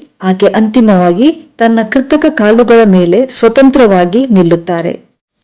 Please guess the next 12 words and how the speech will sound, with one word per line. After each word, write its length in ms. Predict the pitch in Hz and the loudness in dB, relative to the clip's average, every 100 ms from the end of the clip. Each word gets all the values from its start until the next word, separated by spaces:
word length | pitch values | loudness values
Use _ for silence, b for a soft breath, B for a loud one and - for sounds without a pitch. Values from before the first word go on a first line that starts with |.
| _ 180 | _ -10
ಧಾರಾ 380 | 180 175 185 269 285 196 | -4 -4 -4 -6 -8 -8
ಮತ್ತು 240 | 190 196 | -6 -4
ಆಕೆಯ 400 | - 214 214 220 | -2 -2 0 0
ಕುಟುಂಬಕ್ಕೆ 800 | 190 190 214 196 180 - 196 262 - | -2 -2 0 2 0 -2 -4 -2 -4
ಇದು 260 | 175 165 | -4 -2
ದೊಡ್ಡ 220 | 185 180 185 | 0 0 0
ವಿಷಯವಾಗಿತ್ತು. 880 | 170 - 185 170 160 156 156 - 156 - _ - - - - | 0 -2 -2 -2 -2 -4 -6 -10 -16 -16 _ -20 -20 -16 -2
ಎರಡು 200 | 240 277 | 2 2
ಸಾವಿರದ 380 | 302 311 302 277 220 | 0 0 2 0 -2
ಇಪ್ಪತ್ತರಲ್ಲಿ 680 | - 202 190 185 165 165 240 277 - - | -2 -4 -2 -2 0 0 -2 -4 -14 -10
ಆಕೆ 420 | 180 185 240 294 | -8 -4 -4 -4
ಸ್ವತಃ 460 | - 202 190 190 | -6 -2 0 0